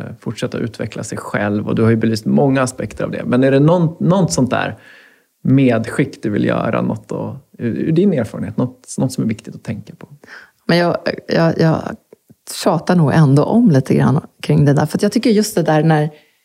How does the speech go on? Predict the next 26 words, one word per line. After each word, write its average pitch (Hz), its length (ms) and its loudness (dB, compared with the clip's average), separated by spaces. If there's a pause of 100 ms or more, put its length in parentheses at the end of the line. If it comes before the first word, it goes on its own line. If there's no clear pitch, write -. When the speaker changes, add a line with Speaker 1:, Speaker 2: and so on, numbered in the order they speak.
(200)
Speaker 2:
när 160 60 -2
vi 180 80 2
pratar 196 480 0
om 165 180 2
det 147 140 0
som - 160 -6
liksom - 200 -6
är 147 180 2
autentiskt 139 1000 -4
och - 80 -6
så, - 200 -6
så, - 240 -6 (1300)
så - 200 -2
tycker - 500 -4
jag 156 180 4
ju 143 60 4
att - 300 -4 (180)
det 175 80 0
både 156 320 0
ser 190 600 2
vi, 151 400 2 (1800)
men 156 160 4
vi 147 100 4
också - 600 -4
utvecklar 156 1160 -2 (260)
Speaker 1:
Mm. 110 320 2